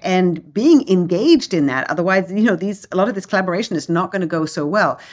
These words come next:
So I think the, the pressure on employees, the pressure on leaders is much greater. So the more that we can be working together and engaged is going to help it all go much better and have the results be better and have your,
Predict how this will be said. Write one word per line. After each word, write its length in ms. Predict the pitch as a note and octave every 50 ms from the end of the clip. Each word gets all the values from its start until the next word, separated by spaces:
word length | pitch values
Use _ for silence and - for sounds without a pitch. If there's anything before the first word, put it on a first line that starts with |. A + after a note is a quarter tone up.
| - - _
So 160 | - - A3
I 100 | G3+ G#3
think 380 | G3 - - - E4 D#4 A3+ -
the, 440 | - G#3 G3 F#3+ F#3+ F#3+ F3+ - - _ _ _
the 100 | - F#3
pressure 460 | F3+ - - - C4 D4 - - - -
on 100 | E3+ E3+
employees, 520 | D3 C3 - - A3 A3+ D4+ F#4 F#4+ D#4+
the 80 | - -
pressure 300 | - - A3 - - -
on 220 | - E3 E3 D#3+
leaders 400 | E3+ F#3+ G#3+ B3+ D#4+ F4 E4+ C#4+
is 160 | - - F#3 -
much 220 | F#3 D#3+ - -
greater. 480 | _ - F3+ F#3 G3+ F#3+ - C#3+ - - _ - - - - - _
So 100 | - B3
the 160 | A3 B3+ - A3
more 220 | A3+ B3 D4+ F4
that 60 | E4+
we 140 | - E4+ A3+
can 600 | - - - - - G#3+ A3 B3+ D4 D4+ C4+ A3+
be 140 | E3 F3 E3+
working 720 | D#3 D#3+ E3+ F3 F3 E3+ - D#3+ D3 D3 D3 C3+ B2+ C3
together 500 | - - F#3 E3 E3+ F#3 F#3 G3+ F#3+ F#3
and 80 | D#3 D3+
engaged 720 | C#3+ C#3+ C#3 C3 D#3 E3+ G3 G#3+ G3+ D#3 D3+ - - - - _
is 160 | F#3 F3+ -
going 300 | - - F#3+ G3 G#3 G#3+
to 140 | G3 G#3 G#3+
help 360 | F3 - - - F3+ F#3 F#3
it 100 | F#3+ F3 F3+ _
all 200 | E3 D#3+ D#3+ D#3+
go 320 | D#3 - D3 C#3+ C#3+ D3
much 420 | C#3+ C3 C3 C#3 B2+ - - - - - - _
better 400 | D3 C#3+ C#3+ - - - - - - - - - _ _
and 160 | - E3 D#3
have 320 | D3 - - D#3+ F#3+ F#3+ E3+
the 60 | E3+
results 420 | D#3+ D#3 - D3+ C3+ C#3 - -
be 160 | _ _ C#3+ C#3
better 260 | C#3 C#3 B2+ B2 B2
and 120 | C3 C3
have 320 | C3 - D#3+ F3 F#3+ F3 E3
your, 300 | D#3+ D3+ C#3+ C#3+ D3 -